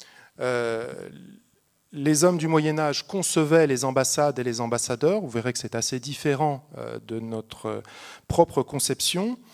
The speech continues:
Qui étaient les ambassadeurs, puis, euh, les ambassades elles-mêmes, un temps de voyage, hein, il faut insister sur cette dimension, de rencontres et de travail, ce qui devrait, euh, in fine, nous permettre de revenir sur la,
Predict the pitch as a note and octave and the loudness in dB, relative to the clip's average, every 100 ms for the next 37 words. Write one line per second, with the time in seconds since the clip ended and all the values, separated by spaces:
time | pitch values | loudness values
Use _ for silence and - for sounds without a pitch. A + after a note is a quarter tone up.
0 | - - - _ - G#3+ E3+ F3+ E3 D3 | -20 -20 -20 _ 0 4 4 6 4 4
1 | C#3+ C#3 - C3 B2+ D#3+ G#3 - - D3+ | 2 2 2 2 4 4 4 -4 -4 -2
2 | G3 G3+ B2+ A#2+ A#2+ C3 C3+ D3 C#3+ C#3+ | -2 -2 0 0 0 -2 2 4 4 4
3 | D#3+ D#3 - D#3+ C#3+ C3 F3 F3 A#2 B2+ | 2 2 0 0 2 2 2 0 -2 -4
4 | B2+ D#3+ D#3 D3+ B2+ B2 C#3+ C3 C#3+ G#3 | -2 0 0 0 0 8 8 8 6 4
5 | D3 C3 C3+ D3 B2+ - B2 - - D3 | -2 -10 -12 -10 -10 -6 -6 -6 -4 -2
6 | C#3+ C3+ - A#2+ B2 B2+ A#2+ - E3 G#3 | -2 -2 -4 -4 -4 -4 -4 -4 -6 -8
7 | - - C3+ D3 D3+ - F3 G#3+ - _ | -14 -2 0 2 0 -4 -10 -10 -14 _
8 | E3+ F3 D#3+ - A#2+ C3 D#3 G3 - - | 4 4 4 2 2 4 2 -2 -12 -20
9 | - - C3 - D3 B2 A2+ D3 F3+ F#3+ | -8 -2 -2 -2 0 0 2 0 0 -2
10 | - A#2 A2+ - C#3+ - C3 C3 D#3+ F3+ | -6 -6 -6 -8 -10 -10 -8 -4 -4 -4
11 | D3 C#3+ B2 B2 C#3+ - B2+ A#2 A#2+ C3 | -8 -4 -4 0 -2 -4 -12 -8 -4 -4
12 | C3 D#3+ E3+ - D3+ D#3 A#2 G#2+ | -2 -4 -4 -6 -6 -4 -4 -4